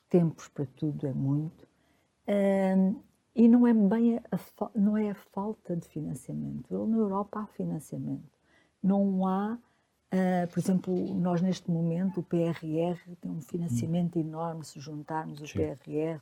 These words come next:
Speaker 1: com os fundos estruturais, os financiamentos que existem nas poupanças que poderia ser aplicado em, em, em financiar empresas inovadoras. Não há essa cultura. Portanto, enquanto que nos Estados Unidos há muito mais facilidade,
Speaker 2: É.
Speaker 1: venture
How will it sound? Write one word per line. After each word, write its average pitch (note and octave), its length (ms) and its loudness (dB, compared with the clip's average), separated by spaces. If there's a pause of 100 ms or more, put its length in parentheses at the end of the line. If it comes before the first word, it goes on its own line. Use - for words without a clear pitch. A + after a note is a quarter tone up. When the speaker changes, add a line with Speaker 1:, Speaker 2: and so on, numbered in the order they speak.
Speaker 1:
com D#3 100 -14
os C#3 140 -18 (300)
fundos D#3 200 -12
estruturais, D#3 720 -6 (360)
os - 120 -2
financiamentos F#3 840 0
que - 160 -4
existem E3+ 480 -2
nas E3 180 -4
poupanças E3+ 640 -6
que - 120 -20
poderia E3+ 320 0
ser F3 240 -4
aplicado E3 720 -2
em, E3 200 -2 (360)
em, F3+ 500 -2
em F3 60 2
financiar D#3+ 760 -2
empresas D#3 640 0
inovadoras. D#3 760 0 (260)
Não G3 220 4
há G3 160 -6
essa G3+ 340 -2
cultura. E3+ 720 -8
Portanto, D3+ 420 -10
enquanto D#3+ 460 -8
que - 80 -20
nos E3 120 -10
Estados D3+ 340 -8
Unidos E3 500 -8
há D#3+ 160 -10
muito F#3 380 2
mais E3+ 180 -8
facilidade, E3 720 -6
Speaker 2:
É. - 340 -18
Speaker 1:
venture D#3+ 380 -4